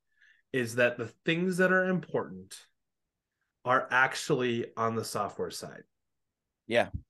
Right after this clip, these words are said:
Speaker 1: Right?
Speaker 2: Because
Speaker 1: Like
Speaker 2: they lead to where the data is.
Speaker 1: Right. They lead to where the data is, whether you're using a remote,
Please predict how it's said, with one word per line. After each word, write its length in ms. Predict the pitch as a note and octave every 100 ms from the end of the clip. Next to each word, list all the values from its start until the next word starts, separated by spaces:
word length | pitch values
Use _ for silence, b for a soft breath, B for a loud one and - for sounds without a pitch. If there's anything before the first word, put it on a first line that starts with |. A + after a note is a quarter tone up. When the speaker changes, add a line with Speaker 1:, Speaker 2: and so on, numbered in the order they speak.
| _ _ _ _ -
Speaker 1:
Right? 280 | D3+ E3
Speaker 2:
Because 140 | G3+ D#3
Speaker 1:
Like 80 | F3+
Speaker 2:
they 80 |
lead 280 | D3+ F#3 G#3+
to 80 | F3
where 140 | E3+
the 80 | D#3
data 280 | D3+ F3+ C3+
is. 380 | F#2+ F2 - -
Speaker 1:
Right. 300 | D#3+ G#3+ G3
They 100 | D#3
lead 140 | D3+
to 60 | F#3
where 120 | G3
the 60 | F#3+
data 220 | G3+ D#3
is, 100 | C#3+
whether 200 | C#3+ D3+
you're 180 | D#3 D#3
using 300 | E3 D#3+ D#3
a 20 |
remote, 360 | C#3 C3+ C#3+